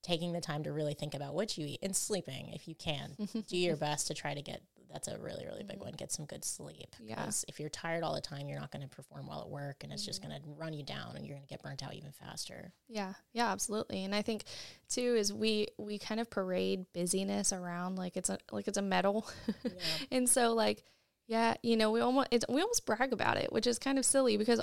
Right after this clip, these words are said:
Speaker 2: none of us wanna be so busy that we, that we don't have time for anything, but we use the excuse of busyness to not do the,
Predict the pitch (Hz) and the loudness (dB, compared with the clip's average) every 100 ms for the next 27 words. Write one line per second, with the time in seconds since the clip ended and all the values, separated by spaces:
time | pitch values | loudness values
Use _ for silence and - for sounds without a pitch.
0 | - 220 233 262 233 226 214 226 214 214 | 0 2 4 6 6 6 4 4 6 6
1 | 208 202 208 208 196 - 196 190 - _ | 6 6 4 4 4 4 4 4 0 _
2 | 214 202 - - 202 202 208 196 196 220 | -4 -4 -6 -10 -2 0 0 -2 0 0
3 | 220 196 190 196 196 202 - 202 208 208 | 0 0 0 0 0 0 0 0 0 2
4 | - - _ _ _ - 208 202 - - | 0 -4 _ _ _ 2 2 4 0 2
5 | 240 277 208 190 196 196 196 214 226 - | 2 4 0 2 2 2 2 2 2 0
6 | 196 190 196 - _ _ 185 202 202 196 | 0 0 0 -2 _ _ -4 0 2 2